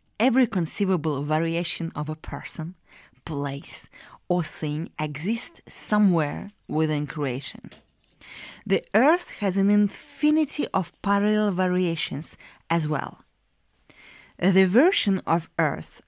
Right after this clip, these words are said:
that we can perceive as being the highest in terms of quality and frequency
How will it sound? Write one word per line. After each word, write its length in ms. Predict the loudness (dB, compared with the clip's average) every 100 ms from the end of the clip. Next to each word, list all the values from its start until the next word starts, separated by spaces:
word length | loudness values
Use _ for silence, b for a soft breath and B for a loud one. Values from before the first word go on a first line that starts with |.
| -10
that 360 | -2 -2 -2 -10
we 260 | -4 2 2
can 240 | 2 0
perceive 680 | 0 -2 -2 -2 -4 -6 -10 -6
as 200 | -4 -4
being 360 | -2 2 2 2
the 100 | 0
highest 800 | -2 -4 -4 -2 -6 -10 -14 -8
in 160 | -6
terms 380 | -6 -4 -4 -6
of 180 | -10 -10
quality 800 | -8 -4 -4 -4 -6 -8 -8 -12 B B B -2
and 200 | 0 0
frequency 760 | -2 -2 -2 -6 -4 -4 -6